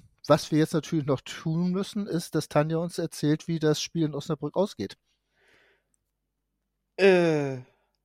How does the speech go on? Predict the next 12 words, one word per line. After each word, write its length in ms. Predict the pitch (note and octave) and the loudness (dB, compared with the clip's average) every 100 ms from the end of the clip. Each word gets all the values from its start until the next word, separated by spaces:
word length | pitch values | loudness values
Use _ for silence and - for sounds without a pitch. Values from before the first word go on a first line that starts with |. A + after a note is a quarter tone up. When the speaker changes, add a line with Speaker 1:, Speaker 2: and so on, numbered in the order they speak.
| _ | _
Speaker 2:
ach 200 | - F3+ | -10 -8
herrje. 460 | C#3+ C#3 D3 D#3+ - _ - | -10 -10 -10 -10 -12 _ -16
Speaker 1:
<laughs> 840 | - - - - - - _ _ | -8 -6 -6 -10 -14 -20 _ _
Speaker 2:
Frag 260 | - A3+ - | -4 -2 0
mich 120 | A3 | 0
doch 120 | A#3+ | 0
nicht 200 | A3 G3+ | 0 -2
sowas, 480 | G#3+ A#3+ G#3 F3+ G3 | -2 0 0 0 -4
nicht 240 | G3+ - | -4 -4
am 80 | F#3 | -10
frühen 320 | - A#3 G3+ | -4 0 0
Sonntagmorgen. 800 | F#3+ F#3+ F#3+ F#3 G#3 A3 F#3+ D#3 | 0 -2 -2 -4 -2 0 -2 -6